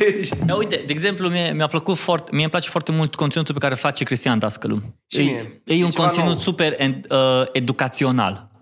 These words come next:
Speaker 1: Da.
Speaker 2: Deci el merge foarte mult pe educațional. Tu mergi, în schimb, foarte mult pe entertainment.
Speaker 1: Da.
Speaker 2: Și aici mă duc acum și puțin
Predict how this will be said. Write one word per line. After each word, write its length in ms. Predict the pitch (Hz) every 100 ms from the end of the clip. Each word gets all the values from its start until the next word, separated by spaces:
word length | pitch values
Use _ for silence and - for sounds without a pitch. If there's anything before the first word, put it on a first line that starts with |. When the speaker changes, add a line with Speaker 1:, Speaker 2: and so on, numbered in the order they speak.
| _
Speaker 1:
Da. 300 | - 120 117 98
Speaker 2:
Deci 140 | 123
el 120 | 156
merge 240 | 160 165 147
foarte 420 | 143 170 170 160
mult 220 | 147 147
pe 80 | 139
educațional. 760 | 117 113 113 110 117 107 95 -
Tu 80 | -
mergi, 240 | 139 175
în 60 | 156
schimb, 220 | 147 165
foarte 280 | - 151 143
mult 180 | 139 131
pe 80 | 123
entertainment. 760 | 117 117 110 107 - - _ _ _ _
Speaker 1:
Da. 80 | - - _ _ _ _ -
Speaker 2:
Și 360 | - 143 135 -
aici 380 | 123 185 220 - 110 170 - _ _ _ _
mă 180 | 160
duc 320 | 165 175 180 240
acum 300 | 202 208 202
și 180 | - 180
puțin 580 | - 180 - 226 202